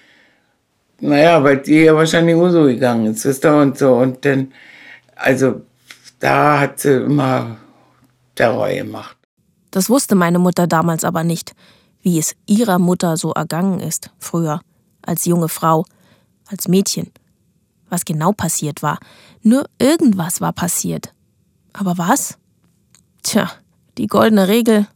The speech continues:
Speaker 1: Keine Fragen. Also, das war schon eisernes Gesetz. Also, keine Fragen.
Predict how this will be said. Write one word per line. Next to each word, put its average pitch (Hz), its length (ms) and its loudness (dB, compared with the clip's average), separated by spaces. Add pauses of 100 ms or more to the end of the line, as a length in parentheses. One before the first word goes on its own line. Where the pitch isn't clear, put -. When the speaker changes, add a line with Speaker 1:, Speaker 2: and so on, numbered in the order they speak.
(120)
Speaker 1:
Keine 147 340 -2
Fragen. 120 640 -6
Also, 131 240 -6
das 139 260 -8
war 175 460 2
schon 180 640 -4
eisernes 156 600 -2
Gesetz. 139 500 -4
Also, 120 360 -4 (720)
keine 151 300 -6
Fragen. 101 420 -10